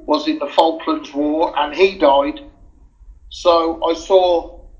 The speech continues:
tragedy from both sides, and it seemed horrible to me that the politicians caused the war, because the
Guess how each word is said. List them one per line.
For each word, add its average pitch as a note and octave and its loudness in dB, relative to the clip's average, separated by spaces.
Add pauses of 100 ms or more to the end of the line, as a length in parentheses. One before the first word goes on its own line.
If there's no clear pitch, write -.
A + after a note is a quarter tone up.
(160)
tragedy F3+ 2
from E3+ -2 (300)
both F#3 4 (600)
sides, F#3+ 4 (120)
and D#3+ -2 (160)
it E3 0
seemed F3 -8 (240)
horrible G#3 4 (120)
to E3+ -2
me F3 4 (460)
that D#3+ 2 (560)
the E3 2
politicians G3 2 (240)
caused D#3+ 0 (160)
the D3+ -2
war, D#3 2 (300)
because D#3+ -2 (100)
the D#3+ 0